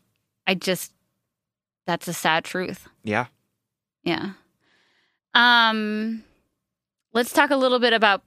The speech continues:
Speaker 1: preventing codependency or
Speaker 2: Mm-hmm.
Speaker 1: building independence.
Speaker 2: Yeah.
Speaker 1: Will you talk about your year?
Speaker 2: There's, like, a whole <laughs>
Speaker 1: Yeah.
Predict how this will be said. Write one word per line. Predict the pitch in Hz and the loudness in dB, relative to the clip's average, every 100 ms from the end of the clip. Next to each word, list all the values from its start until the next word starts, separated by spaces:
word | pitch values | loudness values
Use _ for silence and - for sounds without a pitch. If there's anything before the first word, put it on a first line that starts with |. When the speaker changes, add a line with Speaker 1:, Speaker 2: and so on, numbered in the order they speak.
| - | -6
Speaker 1:
preventing | 233 180 175 190 214 202 202 202 202 196 - | -4 0 -2 -2 -4 -2 -2 -2 -4 -6 -2
codependency | 233 196 226 254 - 156 180 - _ _ _ _ _ _ _ _ _ _ _ _ - 120 | -2 2 0 0 -4 -6 -8 -14 _ _ _ _ _ _ _ _ _ _ _ _ -12 -4
or | 185 | -2
Speaker 2:
Mm-hmm. | 127 | 0
Speaker 1:
building | 190 185 185 180 180 185 _ _ _ | 0 0 0 -2 -2 -6 _ _ _
independence. | 190 180 180 185 190 - - - _ _ _ _ _ _ _ _ _ - | -6 -4 -2 -2 -2 -8 -12 -16 _ _ _ _ _ _ _ _ _ -4
Speaker 2:
Yeah. | 104 120 - _ _ _ _ | 2 2 0 _ _ _ _
Speaker 1:
Will | 269 | 0
you | 311 | 2
talk | 349 320 | 4 2
about | 302 247 220 | 4 2 2
your | 220 | -2
year? | 202 190 196 | -2 -2 0
Speaker 2:
There's, | 208 - | -2 -4
like, | 117 | -4
a | 113 | -4
whole | 120 107 107 110 - - - - - | -2 -2 -2 -4 -8 -20 -18 -18 -20
<laughs> | - - - | -12 -8 0
Speaker 1:
Yeah. | 185 165 | 2 2